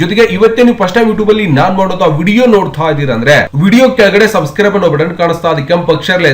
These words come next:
ಸಬ್ಸ್ಕ್ರೈಬ್ ಮಾಡ್ಕೊರಿ, ಬಾಜು ಒಂದ್ ಬೆಲ್ ಐಕಾನ್ ಗಂಟಿ ಬರ್ತದೆ, ಅದಕ್ಕೆ ಬಾರಿಸ್ಬಿಟ್ರೆ ಸಾಕು. ನಾನ್ ಮಾಡೋಂತ ಈ ತರ ಪ್ರತಿಯೊಂದು ವಿಡಿಯೋಸ್ ಗಳ ಮಾಹಿತಿ ಏನಾಗುತ್ತೆ ನಿಮ್ಮ ಫೋನ್ ಮೇಲೆ ಮತ್ತೆ ನಿಮ್ಮ ಕಂಪ್ಯೂಟರ್ ಮೇಲೆ ನೋಟಿಫಿಕೇಶನ್ ಬರ್ತಾ ಇರತ್ತೆ.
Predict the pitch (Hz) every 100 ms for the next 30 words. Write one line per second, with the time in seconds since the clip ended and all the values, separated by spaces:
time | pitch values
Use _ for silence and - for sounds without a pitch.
0 | 135 175 - 254 233 208 226 226 165 185
1 | 202 247 208 202 202 190 151 151 175 156
2 | 131 135 165 233 - - 202 269 214 214
3 | 214 208 202 - 165 - 220 135 156 196
4 | 185 175 170 160 151 151 139 208 - 285
5 | 277 262 214 202 175 185 156 147 151 151
6 | 143 139 139 220 220 - 123 214 220 -
7 | 160 160 156 147 139 175 202 170 151 143
8 | 196 202 247 233 190 175 233 247 - 135
9 | 170 226 196 170 160 175 151 143 151 143
10 | 143 180